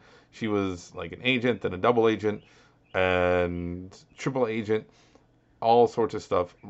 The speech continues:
Amazing character. I'm old enough that I remember, like, the Rockapella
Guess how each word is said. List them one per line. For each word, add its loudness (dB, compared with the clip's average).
Amazing -4
character. 0
I'm 0
old 4
enough 0
that -4
I -2
remember, 2
like, -2
the -4
Rockapella 2